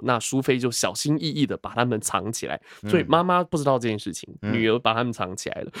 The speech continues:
Speaker 1: 那并向他们解释，就是其实她邀他们来到，来到岛上参加婚礼，而不是她的妈妈邀请的。
Speaker 2: 嘿。
Speaker 1: 但是没多久，她的妈妈唐娜就发现了他们哦。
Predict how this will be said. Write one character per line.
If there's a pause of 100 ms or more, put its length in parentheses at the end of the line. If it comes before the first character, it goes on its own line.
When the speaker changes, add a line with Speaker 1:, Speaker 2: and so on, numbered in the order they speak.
(160)
Speaker 1:
那
并
向
他
们
解
释，
就
是
其
实
她 (120)
邀
他
们
来
到，
来
到
岛
上
参
加
婚
礼，
而
不
是
她
的
妈
妈
邀
请
的。
Speaker 2:
嘿。
Speaker 1:
但
是
没
多
久，
她
的
妈
妈
唐
娜
就
发
现
了
他
们
哦。